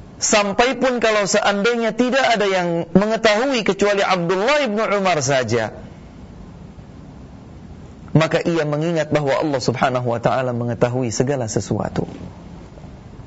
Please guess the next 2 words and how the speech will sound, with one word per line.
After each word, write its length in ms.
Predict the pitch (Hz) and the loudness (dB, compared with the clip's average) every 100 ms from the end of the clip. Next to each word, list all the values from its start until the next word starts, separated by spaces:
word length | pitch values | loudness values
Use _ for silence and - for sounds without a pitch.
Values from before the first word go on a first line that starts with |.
| - - - - - - - | -16 -16 -16 -16 -14 -14 -6
Saudara-saudariku 960 | - 165 180 165 135 131 127 151 147 123 | 0 2 2 2 2 2 2 0 0 0
rahimakumullah, 1120 | 117 143 123 107 107 107 101 113 - - | 0 0 -2 0 0 0 2 2 0 -6